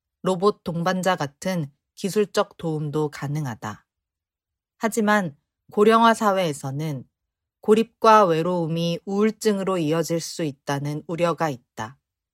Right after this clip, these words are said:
한국 사회에서 가족의 보살핌 없이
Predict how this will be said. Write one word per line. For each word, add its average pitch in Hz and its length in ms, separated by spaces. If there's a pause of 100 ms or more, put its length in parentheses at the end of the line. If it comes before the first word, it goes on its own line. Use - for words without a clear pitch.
(640)
한국 247 460
사회에서 170 840 (300)
가족의 202 540
보살핌 175 640
없이 160 580